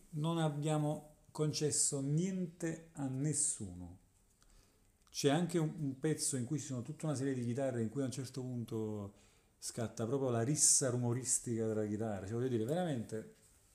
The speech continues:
libertà al potere. Quindi lei, che è Pietra Montecorvino, e almeno nell'immaginario comune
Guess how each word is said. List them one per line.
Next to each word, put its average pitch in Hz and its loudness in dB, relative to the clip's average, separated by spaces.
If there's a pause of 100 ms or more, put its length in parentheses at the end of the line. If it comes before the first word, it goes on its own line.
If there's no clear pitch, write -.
(480)
libertà 120 -4
al 147 -2
potere. 110 -2
Quindi 123 -2
lei, 143 4
che 107 2
è 101 -2
Pietra 135 -2
Montecorvino, 110 -2 (320)
e 185 -4 (520)
almeno 156 6
nell'immaginario 139 2
comune 117 -2